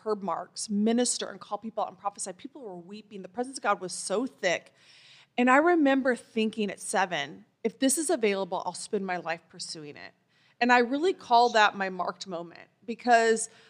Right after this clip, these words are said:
I would go back and we'd still attend the Catholic Church, and I went to public junior high and public high school, and it was super wild, and I was like the lone soldier serving Jesus. <laughs> But it's amazing that when you get marked by God, that it's enough to sustain you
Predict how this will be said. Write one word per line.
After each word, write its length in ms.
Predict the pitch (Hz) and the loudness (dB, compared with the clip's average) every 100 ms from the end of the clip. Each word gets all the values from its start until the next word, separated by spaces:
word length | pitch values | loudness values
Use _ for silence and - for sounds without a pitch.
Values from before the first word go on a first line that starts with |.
| _ - | _ 6
I 140 | 233 | 8
would 220 | 311 311 | 6 2
go 140 | 269 247 | 2 2
back 420 | 196 196 190 - | 6 6 4 2
and 80 | 208 | -8
we'd 160 | 214 - | -8 -8
still 260 | - 220 | -2 0
attend 260 | 233 247 233 | 0 -2 -6
the 40 | 220 | -8
Catholic 340 | 214 220 214 | -12 -16 -14
Church, 460 | - 185 180 180 - | -10 -10 -10 -12 -8
and 100 | 208 | -4
I 60 | 202 | -4
went 160 | 220 - | -4 -8
to 80 | 226 | -12
public 380 | - 190 214 | -8 -6 -4
junior 240 | - 208 208 | -6 -8 -6
high 300 | 202 190 190 | -2 0 -2
and 120 | 196 | -6
public 300 | - 190 - | -10 -10 -6
high 160 | 185 190 | -4 -4
school, 320 | - 202 202 | -2 -2 -2
and 100 | 190 | -4
it 80 | 175 | -8
was 100 | - | -8
super 380 | - 185 226 | -6 -6 -4
wild, 600 | 220 185 190 190 190 190 - | -2 0 2 0 -2 -4 -8
and 100 | 190 | -6
I 60 | |
was 180 | 196 196 | -4 -4
like 220 | 196 190 | -6 -6
the 80 | 202 | -6
lone 300 | 190 196 214 | -4 -2 -2
soldier 420 | 202 196 190 190 | -2 -4 -4 -6
serving 380 | 196 202 190 202 | -8 -8 -6 -6
Jesus. 480 | 214 202 254 220 - - | -4 -6 -2 -2 -2 -14
<laughs> 40 | - - - - | -20 -20 -16 -2
But 120 | 233 | 0
it's 160 | 240 254 | 2 2
amazing 500 | 233 226 254 254 269 | 2 2 2 0 -4
that 140 | 214 | -2
when 160 | 208 226 | -2 -2
you 80 | |
get 160 | 208 214 | -2 -2
marked 400 | 180 190 190 - | -2 -4 -4 -8
by 120 | 180 | -6
God, 400 | 170 160 156 160 180 _ _ _ _ _ _ 202 | -6 -8 -10 -12 -18 _ _ _ _ _ _ -4
that 480 | 202 202 196 185 - - | 2 4 6 4 0 -2
it's 200 | 214 247 | 0 0
enough 280 | 214 214 | -2 -2
to 100 | - | -4
sustain 500 | 202 190 - 185 185 | -6 -6 -6 -6 -6
you 240 | 170 101 | -8 -14